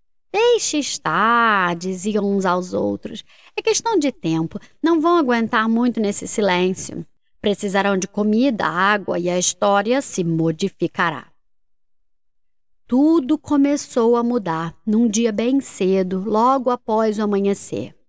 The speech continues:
A primeira porta que se abriu foi a da casa de Moraes. Carregando sua maleta, o pedreiro saiu para trabalhar. Em seguida, na casa da costureira,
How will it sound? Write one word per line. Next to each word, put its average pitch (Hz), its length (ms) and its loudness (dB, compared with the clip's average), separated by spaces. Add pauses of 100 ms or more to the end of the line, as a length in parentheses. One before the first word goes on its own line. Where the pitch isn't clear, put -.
(520)
A 202 60 -2
primeira 226 500 2
porta 208 500 0
que 196 120 -8
se 214 120 -4
abriu 208 380 0
foi 202 220 -2
a 185 80 2
da 185 160 -2
casa 185 400 -2
de 190 100 -4
Moraes. 196 680 -2 (520)
Carregando 226 560 0
sua 202 200 -4
maleta, 196 580 -2 (220)
o 262 80 -2
pedreiro 254 600 0
saiu 285 400 2
para 226 240 -2
trabalhar. 196 600 -2 (800)
Em 202 100 0
seguida, 214 580 0
na 185 120 2
casa 190 380 -2
da 185 100 -2
costureira, 202 840 0